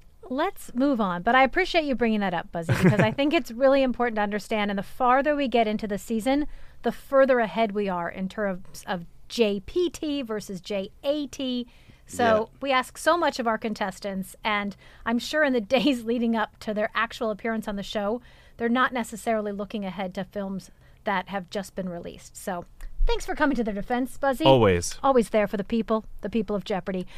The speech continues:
Speaker 2: Yep.
Speaker 1: All right, moving on to Wednesday. Aaron Portman going up against Alec Wang and our champion, Vince Bacani.
Speaker 2: This game certainly had some fight in it.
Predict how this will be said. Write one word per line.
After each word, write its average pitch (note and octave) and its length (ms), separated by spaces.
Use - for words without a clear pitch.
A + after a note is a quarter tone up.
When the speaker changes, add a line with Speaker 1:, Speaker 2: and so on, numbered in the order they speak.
Speaker 2:
Yep. F#2+ 160
Speaker 1:
All E4 120
right, D#4 200
moving E4 400
on D4+ 240
to B3+ 160
Wednesday. B3+ 680
Aaron D#4+ 360
Portman A#3 680
going B3+ 240
up B3+ 260
against F#3+ 420
Alec A#3 340
Wang F4+ 500
and G#3+ 160
our A3+ 80
champion, B3 640
Vince F#3+ 320
Bacani. C4 720
Speaker 2:
This C#3+ 180
game D3+ 200
certainly C#3 340
had B2+ 240
some A#2 160
fight C3 320
in B2 140
it. A#2+ 140